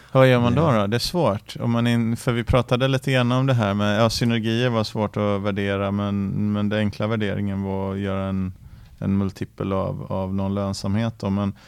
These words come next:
Speaker 1: man måste ju bedöma, det är ju egentligen framtida lönsamhet
Speaker 2: Mm.
Speaker 1: som man vill göra en multipel av. Och för att kunna gissa på framtida lönsamhet så måste man ju förstå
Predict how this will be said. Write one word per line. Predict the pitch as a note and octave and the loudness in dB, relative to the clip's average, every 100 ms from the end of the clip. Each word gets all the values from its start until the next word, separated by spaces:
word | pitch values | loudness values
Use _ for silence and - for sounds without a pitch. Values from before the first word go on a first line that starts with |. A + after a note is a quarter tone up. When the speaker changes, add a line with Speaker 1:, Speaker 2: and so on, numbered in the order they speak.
| - - | -14 0
Speaker 1:
man | A2 | 4
måste | A#2+ - | 4 2
ju | A2 | 0
bedöma, | A#2 A2+ | 2 4
det | B2 | 4
är | |
ju | |
egentligen | C3+ B2+ A#2 | 4 4 2
framtida | - C#3 A#2 G#2+ A#2 C#3+ | 0 2 2 0 0 0
lönsamhet | E3 A2+ - G2 G2+ - - - _ - | 2 0 -2 -2 -2 -4 -12 -20 _ 0
Speaker 2:
Mm. | F#2 E2+ G2 - | 2 0 -6 -18
Speaker 1:
som | - G2+ | -6 -2
man | G2 | 0
vill | G2+ | 0
göra | G2+ G2 | 2 2
en | G2 G2 | 0 0
multipel | G2 - G2 G#2+ | -2 -4 -4 0
av. | G#2 | 2
Och | G2 | 0
för | A#2+ | 0
att | G#2 G2+ | -2 -2
kunna | A2+ A2 | 0 0
gissa | G#2+ - G#2 | 0 -2 -4
på | |
framtida | G#2+ A#2 G#2 A2+ A#2+ | 0 0 0 0 0
lönsamhet | B2+ A2+ - G#2 G2+ G2 | 0 0 0 -2 -2 -4
så | - G2+ G2+ G#2 A2 | -4 -2 -2 -4 -8
måste | A#2 G#2+ A2 | -8 -6 -4
man | G#2+ | -4
ju | |
förstå | - G#2 - A#2+ - | -6 -8 -6 -4 -4